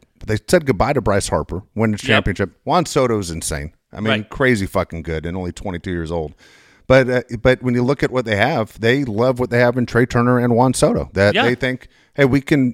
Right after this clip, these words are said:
Speaker 1: add a couple more guys, build around, and we're gonna be right back in the World Series."
Speaker 2: Scherzer comes off the books in a couple
Speaker 1: Yeah.
Speaker 2: years. Strasburg's in the early parts of that extension, right?
Speaker 1: Poor Scherzer pitched his ass off yesterday, and the guy lost a ball in the sun, and the fucking Nationals blow it.
Speaker 2: Who,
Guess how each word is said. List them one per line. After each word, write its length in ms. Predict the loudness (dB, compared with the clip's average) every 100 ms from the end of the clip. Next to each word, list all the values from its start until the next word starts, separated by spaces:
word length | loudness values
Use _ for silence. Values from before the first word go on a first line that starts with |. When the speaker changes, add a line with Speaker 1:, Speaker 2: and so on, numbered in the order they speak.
| 2
Speaker 1:
add 160 | 2
a 40 | 2
couple 240 | 0 0
more 180 | -2 -4
guys, 340 | -2 -2 -2 -4
build 220 | -4 0
around, 240 | 0 2
and 80 | 0
we're 80 | 0
gonna 80 | 0
be 80 |
right 180 | 0 0
back 220 | 0 -2
in 80 | -2
the 40 | -4
World 220 | -4 -4
Series." 380 | -8 -10 -12 -14
Speaker 2:
Scherzer 480 | -6 -6 -6 -8 -10
comes 300 | -8 -8 -6
off 220 | -6 -6
the 80 | -8
books 340 | -6 -6 -8
in 100 | -10
a 60 | -10
couple 260 | -10 -8 -8
Speaker 1:
Yeah. 180 | -4
Speaker 2:
years. 380 | -2 -2 -6 -12 -12
Strasburg's 920 | -12 -6 -6 -6 -8 -10 -10 -14 -16 -14
in 100 | -12
the 180 | -10 -6
early 260 | -6 -6
parts 380 | -6 -8 -8 -10
of 100 | -6
that 200 | -6 -6
extension, 600 | -10 -10 -10 -10 -10 -10
right? 260 | -8 -8 -12 _ _ 4
Speaker 1:
Poor 140 | 4
Scherzer 400 | 4 0 0 -2
pitched 200 | -4 -4
his 120 | -4
ass 240 | -2 -2 -4
off 200 | -8 -6
yesterday, 440 | -8 -6 -4 -2 -4
and 80 |
the 60 | -4
guy 160 | -2 -2
lost 320 | -2 -4 -6
a 40 |
ball 240 | -2 -2 -2
in 100 | -8
the 60 |
sun, 360 | -10 -6 -6 -6
and 160 | -8
the 160 | -10 -10
fucking 320 | -10 -10 -8
Nationals 420 | -8 -8 -10 -16
blow 240 | -12 -8 -8
it. 80 | -10 _ _ _ _ _ -20 -14
Speaker 2:
Who, 140 | -14